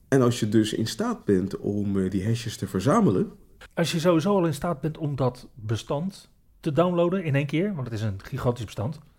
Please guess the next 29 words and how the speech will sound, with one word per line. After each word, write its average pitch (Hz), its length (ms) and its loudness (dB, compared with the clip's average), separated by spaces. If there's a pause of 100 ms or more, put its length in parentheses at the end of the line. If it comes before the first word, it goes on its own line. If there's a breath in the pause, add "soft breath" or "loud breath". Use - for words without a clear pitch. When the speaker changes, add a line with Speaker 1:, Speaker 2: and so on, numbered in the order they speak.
(440 loud breath)
Speaker 1:
Ja. - 80 -6 (440 loud breath)
Speaker 2:
Eh, 135 80 6
en 135 180 2
inderdaad 131 340 6
op - 80 -8
je - 60 -8
harde 123 160 0
schijf 123 220 -2
op 139 120 -10
te - 60 -12
slaan, 170 300 -2 (140)
want 120 400 -2 (160)
zoals 101 160 -10
ik - 60 -12
al 113 60 -6
zei, 101 120 -6 (260)
het - 160 -4
is 110 100 0
een 95 180 -6
gigantisch 113 380 -4
bestand. - 320 -4 (640)
Speaker 1:
Mhm. 139 280 4
Speaker 2:
Ehm, 143 320 8 (280 loud breath)
dan, 165 320 8
ja, 196 220 8
dan 143 160 2
kun 180 120 -2
je 165 100 2
daar 147 120 2